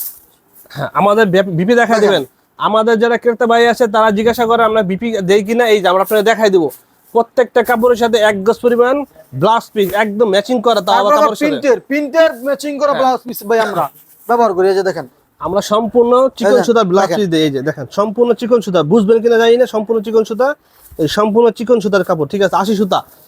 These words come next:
Speaker 1: আমাদের প্রত্যেকটা কাপড়ের চিকন, রং গ্যারান্টি। সারা বাংলাদেশে নামমাত্র কন্ডিশন নেওয়ার জন্য আমাদের WhatsApp-এ আমার যোগাযোগ করেন। এই দেখেন, আমাদের কাপড় দেখেন, এগুলো হচ্ছে দক্ষিণবঙ্গ যদি রং চং পছন্দ করেন, এই যে রং চং, এগুলো হচ্ছে রং চং। আমাদের ডিমান্ডে আমরা রং ঢেলে দিই একবারে, দেখেন।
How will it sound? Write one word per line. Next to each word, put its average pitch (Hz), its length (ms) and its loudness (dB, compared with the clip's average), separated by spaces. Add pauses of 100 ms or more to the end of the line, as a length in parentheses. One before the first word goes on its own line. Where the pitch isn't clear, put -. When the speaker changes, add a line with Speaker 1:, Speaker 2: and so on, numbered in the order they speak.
(200)
Speaker 1:
আমাদের 226 380 2
প্রত্যেকটা 254 580 -2
কাপড়ের 240 280 2
চিকন, 247 280 0
রং 226 240 2
গ্যারান্টি। 226 400 -2
সারা 220 200 0
বাংলাদেশে 233 500 -2
নামমাত্র 226 420 -2
কন্ডিশন 226 340 -2
নেওয়ার 226 200 2
জন্য 220 160 0
আমাদের 214 240 2
WhatsApp-এ 202 420 0
আমার 226 120 2
যোগাযোগ 226 320 2
করেন। 247 300 2 (460)
এই 170 140 2
দেখেন, 165 280 0
আমাদের 165 240 2
কাপড় 202 300 -2
দেখেন, 170 260 -2 (500)
এগুলো 202 260 2
হচ্ছে 226 140 2
দক্ষিণবঙ্গ 233 580 2
যদি 220 160 2
রং 214 240 4
চং 233 160 0
পছন্দ 226 320 -2
করেন, 247 240 2
এই 180 40 -4
যে 160 80 2
রং 202 200 2
চং, 156 240 -2
এগুলো 202 180 0
হচ্ছে 214 160 0
রং 226 200 2
চং। 151 160 -6 (1200)
আমাদের 214 420 2 (100)
ডিমান্ডে 240 360 2
আমরা 226 180 0
রং 226 240 4
ঢেলে 196 180 2
দিই 190 160 2
একবারে, 170 320 -2
দেখেন। 139 240 -6